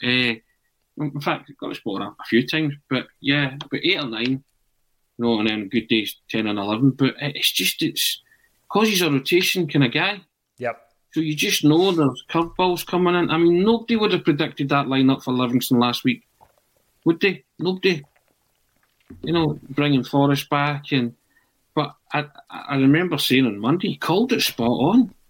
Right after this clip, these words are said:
Speaker 2: Yeah,
Speaker 1: But he called
Speaker 2: absolutely.
Speaker 1: it spot on because he's seen things. That, that's why he's a Celtic manager, <laughs> right? That's why he's there. It's his job to see these things, and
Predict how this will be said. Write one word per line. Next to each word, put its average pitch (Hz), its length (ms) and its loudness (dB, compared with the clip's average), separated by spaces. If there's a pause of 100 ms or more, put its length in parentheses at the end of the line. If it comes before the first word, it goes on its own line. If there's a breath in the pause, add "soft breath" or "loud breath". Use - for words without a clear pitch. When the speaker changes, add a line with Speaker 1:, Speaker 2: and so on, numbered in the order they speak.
Speaker 2:
Yeah, 104 220 0 (300)
Speaker 1:
But - 100 -4
he - 60 -4
called 254 220 2 (140)
Speaker 2:
absolutely. - 20 0
Speaker 1:
it - 60 -8
spot 190 260 0
on 156 220 0
because 143 260 0
he's 135 200 0
seen 233 360 4
things. 190 500 -2 (260)
That, 143 200 0 (100)
that's - 340 -10
why 226 100 2
he's 160 140 -2
a 139 40 -2
Celtic 135 420 -4
manager, 196 540 -2
<laughs> 143 140 -8
right? 196 260 -2
That's 160 160 -10
why 160 140 -2
he's 135 160 2
there. 214 240 0 (640 soft breath)
It's 147 140 -4
his 180 200 -6
job 170 320 0
to 196 100 -8
see 190 240 -8
these 180 240 -4
things, 170 300 2
and 127 240 0